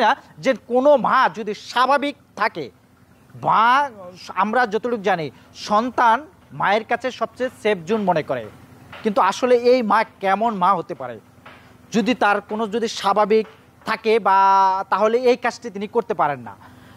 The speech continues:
হয়তো তার বি-, মানসিক কোনো সমস্যা ছিল। আমরা এখানকার এলাকাবাসী বা এলাকার যারা প্রতিনিধি আছেন এবং এলাকার যারা লোকজন আছেন, তাদের সাথে কথা বলে যতটুকু জানতে পারলাম যে তার কিছু মানসিক সমস্যা ছিল। এই যে এখান থেকে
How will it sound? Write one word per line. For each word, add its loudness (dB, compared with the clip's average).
হয়তো 0
তার 0
বি-, -10
মানসিক -4
কোনো -2
সমস্যা -6
ছিল। -6
আমরা -2
এখানকার -2
এলাকাবাসী 0
বা 0
এলাকার -2
যারা 2
প্রতিনিধি -2
আছেন 0
এবং 0
এলাকার 2
যারা 4
লোকজন -2
আছেন, -4
তাদের 0
সাথে -2
কথা 0
বলে 4
যতটুকু -4
জানতে 0
পারলাম 2
যে 0
তার 2
কিছু -8
মানসিক -2
সমস্যা -2
ছিল। -10
এই 4
যে -6
এখান -2
থেকে 2